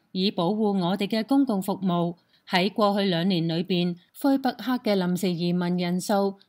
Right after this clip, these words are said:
從三十萬激增到六十萬，淨係蒙特利爾嘅臨時外勞就有一萬二千人。估計凍結外勞申請到六個月結束時，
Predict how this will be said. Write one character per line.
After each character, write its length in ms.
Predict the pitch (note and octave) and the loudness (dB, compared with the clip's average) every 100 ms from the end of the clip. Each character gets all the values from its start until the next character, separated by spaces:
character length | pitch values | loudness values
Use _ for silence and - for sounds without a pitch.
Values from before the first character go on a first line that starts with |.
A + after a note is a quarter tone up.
| - | -6
從 260 | G#3+ F3 | -2 -2
三 300 | F#3 C4+ C4 | -2 0 0
十 120 | C4 G3+ | 0 0
萬 360 | F#3 F3 F3 | 0 -2 -2
激 160 | F3 A#3 - | -4 -6 -2
增 260 | A#3+ A#3 | -2 0
到 180 | A3 F#3+ | 0 0
六 160 | F#3 D#3 | 0 -2
十 140 | - | -4
萬， 360 | E3+ E3 E3 E3+ _ _ _ - | -2 -2 -4 -6 _ _ _ -4
淨 180 | G#3 | 0
係 240 | G3 G3 F#3 | 2 0 2
蒙 240 | F#3 F3 | 2 2
特 140 | F3+ F3+ | 0 0
利 100 | F3+ | 0
爾 100 | F#3+ | 0
嘅 280 | F3 G3 A3+ | 0 0 0
臨 240 | A3 F3+ F3+ | 2 0 0
時 300 | G3 F3+ F#3 | 0 0 2
外 180 | F#3+ | 2
勞 320 | F#3+ F3 E3 F3 | 2 2 0 -2
就 160 | G#3+ G3+ | -2 0
有 140 | F#3 | 2
一 100 | A3 | 4
萬 280 | C4 G#3+ G3 | 4 4 2
二 100 | F#3 | 0
千 220 | F3 B3 | 2 4
人。 320 | A#3+ D#3+ D3 - _ | 4 2 -2 -6 _
估 200 | - E3+ | -2 0
計 240 | G3+ G#3 G3+ | 2 0 0
凍 240 | G3+ G3 | 0 0
結 280 | G3 F#3+ E3+ | 0 -2 0
外 180 | F3+ F3 | -2 0
勞 160 | E3+ D#3+ | 0 -2
申 240 | B3 A#3+ | 0 0
請 320 | A3+ E3+ G3 F#3+ _ _ | 2 0 0 -4 _ _
到 240 | - A3 A3+ | -2 0 0
六 140 | G#3 | -2
個 180 | G3+ G#3+ | -2 -2
月 160 | G3 | 0
結 280 | F#3+ G#3+ A3 | 0 -2 -2
束 120 | C4+ | -2
時， 400 | C4+ F3+ E3 D#3+ | -2 -2 -2 -2